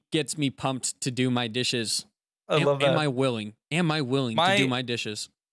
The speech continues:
Speaker 2: my motivational cure-all is the, uh, the Doom soundtrack.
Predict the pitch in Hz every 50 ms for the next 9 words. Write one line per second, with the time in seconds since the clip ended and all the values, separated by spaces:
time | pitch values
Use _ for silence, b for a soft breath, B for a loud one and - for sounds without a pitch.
0 | _ _ _ _ _ _ _ _ _ 151 160 175 180 170 160 160 156 147 139 139
1 | 139 - - 147 143 135 131 131 127 117 - - - 131 120 117 127 127 135 143
2 | 147 156 156 - - 127 123 117 107 117 120 120 117 113 113 113 110 104 - -
3 | 117 113 98 107 113 120 123 117 - 143 131 131 123 - 143 139 143 151 - -